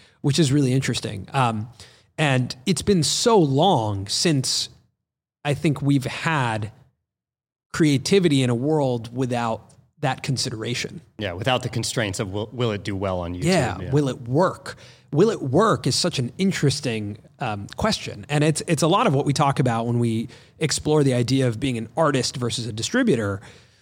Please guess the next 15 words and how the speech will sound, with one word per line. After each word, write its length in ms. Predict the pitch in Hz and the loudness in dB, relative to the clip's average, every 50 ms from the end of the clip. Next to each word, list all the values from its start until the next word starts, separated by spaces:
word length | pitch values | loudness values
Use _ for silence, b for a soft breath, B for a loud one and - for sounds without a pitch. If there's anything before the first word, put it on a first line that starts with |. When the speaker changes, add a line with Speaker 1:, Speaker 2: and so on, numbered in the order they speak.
| B B - | B B -2
Speaker 1:
When 140 | - 175 170 | 0 2 4
you're 120 | 160 147 | 4 4
a 60 | 139 | 4
distributor, 580 | 123 120 - - - 302 294 247 185 156 143 147 | 2 0 -2 -2 0 0 2 4 4 4 4 2
your 180 | 143 139 143 139 - - - _ | 2 0 -2 -4 -4 -8 -16 _
first 300 | - 247 247 - - - | 0 2 2 2 2 0
thought 220 | 190 170 165 147 | 0 0 0 0
is, 240 | 139 131 127 - - - - - | 0 -2 -2 -2 -4 -8 -8 -4
"Is 100 | 226 226 151 | -4 -2 0
this 140 | 175 156 - | 0 0 0
going 220 | - 160 151 131 | 0 -2 -2 0
to 80 | 139 123 | -2 -4
work? 380 | 110 120 143 123 101 98 - - | -2 0 -2 -2 -2 -4 -8 -10
Is 80 | - 101 | -6 -6
the 100 | 165 - | -6 -8